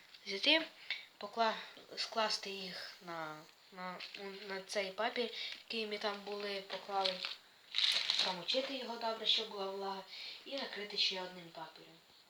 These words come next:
Ось таким. Треба салфетки. Ось.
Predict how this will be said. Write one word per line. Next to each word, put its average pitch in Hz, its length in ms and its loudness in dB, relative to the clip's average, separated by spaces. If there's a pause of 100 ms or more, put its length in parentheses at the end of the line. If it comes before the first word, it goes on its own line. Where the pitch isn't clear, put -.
Ось - 140 -10
таким. - 320 -16 (1800)
Треба 202 520 2
салфетки. 190 840 2 (1200)
Ось. - 300 -10